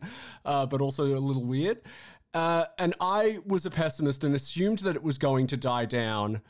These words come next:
and it so-, sort of has, kind of. And so in my scenario, we were going to be doing an,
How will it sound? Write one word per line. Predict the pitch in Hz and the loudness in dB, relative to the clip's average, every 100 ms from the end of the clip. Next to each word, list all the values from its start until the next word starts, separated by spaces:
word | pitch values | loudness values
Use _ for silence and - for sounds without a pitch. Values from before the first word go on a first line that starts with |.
| - - | -18 -4
and | 135 123 | -2 -2
it | - | -4
so-, | - - - 381 440 359 | -12 -12 -4 0 0 -2
sort | - 453 440 | -2 0 2
of | 392 | 2
has, | 403 403 370 | 2 2 -2
kind | - 370 381 381 | -2 0 2 2
of. | 381 359 - - - - - | 0 -2 -8 -20 -20 -14 -2
And | 160 156 | 0 0
so | - 170 | 0 2
in | 165 | 4
my | 196 269 | 2 0
scenario, | - 185 156 147 | 0 2 4 4
we | 143 156 | 4 4
were | 147 | 4
going | 147 139 | 2 2
to | |
be | 135 | 0
doing | 127 127 120 | 2 2 2
an, | 120 123 | 0 -4